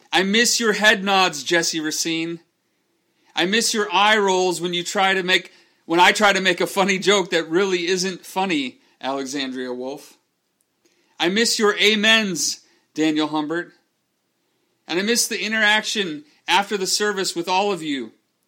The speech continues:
I miss the hugs and the snacks and seeing the kids run around. But I don't want us to feel like without all of those things that we can't hear God speak to us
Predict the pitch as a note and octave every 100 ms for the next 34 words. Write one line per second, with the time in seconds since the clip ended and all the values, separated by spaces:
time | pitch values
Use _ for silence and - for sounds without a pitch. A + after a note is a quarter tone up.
0 | _ _ C#3+ E3+ G#3+ - G3+ F3 G3+ G3
1 | D#3+ B2 C3+ C3 B2 _ - C3 - G3
2 | G3+ E3+ - D3 C3 A#2+ _ - - G3
3 | G#3 G3+ F#3 G#3+ G3 D3+ E3 D3+ D3 C#3
4 | A#2 - _ _ _ _ _ _ _ _
5 | _ _ _ _ _ _ _ G3 A3 F3+
6 | A#3+ C4+ G3 A3 A3+ G3 G3+ - F#3+ -
7 | A3+ A3 G#3 F3 E3+ E3+ F#3 G3+ G#3+ A3
8 | F3 F#3+ G#3+ G#3 D#3+ G3 F#3+ - G#3+ G#3+
9 | F3+ D#3 F#3 F3+ G3+ - A3+ A#3 F3 G#3+
10 | A3+ E3+ G3 G3 G3 - - G#3+ G#3 F3+
11 | E3 D#3 -